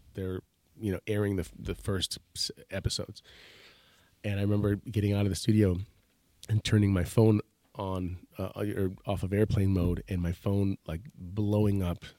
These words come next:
because everybody saw me on, on T V, um, and they heard me on, on T V in one of the first, um, one of the first commercials. So, uh, it was, uh, um, yeah, that, that's kinda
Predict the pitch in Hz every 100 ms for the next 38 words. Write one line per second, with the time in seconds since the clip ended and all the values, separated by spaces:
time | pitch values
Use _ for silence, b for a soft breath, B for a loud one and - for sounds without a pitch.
0 | - 101 - 92 92 95 92 85 85 -
1 | - 98 87 85 80 78 78 _ _ _
2 | 87 85 85 98 87 90 87 85 107 _
3 | - 110 85 92 87 - 95 90 - 101
4 | 92 90 78 76 - 80 - 80 82 80
5 | 78 76 73 - 85 76 - B B B
6 | B B B B B 95 78 73 76 73
7 | 90 - 90 82 - 82 - 90 78 -
8 | - - b b b b b b b b
9 | - 123 110 107 B B B - 110 104
10 | - 117 113 117 - 110 107 104 104 104
11 | 104 104 - _ _ _ 101 92 92 -
12 | 110 92 - 104 104 104 - 123 110